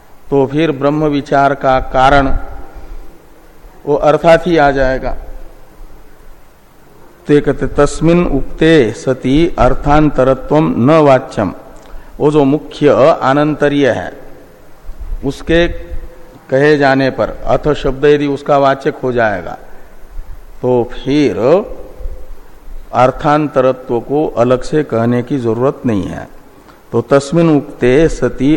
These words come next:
अर्थांतरत्वम न वाच्यम ज्ञातत्वात् वैफल्याच्च इति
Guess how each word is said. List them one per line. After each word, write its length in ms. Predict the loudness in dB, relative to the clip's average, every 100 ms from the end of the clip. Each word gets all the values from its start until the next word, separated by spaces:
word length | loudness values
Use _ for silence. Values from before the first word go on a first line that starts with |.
| 2
अर्थांतरत्वम 1120 | 0 2 2 2 2 2 0 0 0 4 4
न 0 |
वाच्यम 640 | 6 4 2 -2 -2 -2 -6 -18 -20 -20 -20 -20 -20 -20 -14
ज्ञातत्वात् 1040 | -8 2 4 4 2 -2 2 4 4 4 0 -8 -6 -4 -4
वैफल्याच्च 1080 | 0 4 4 4 0 4 4 2 -2 -2 -2
इति 640 | -2 -2 0 0 -2 -12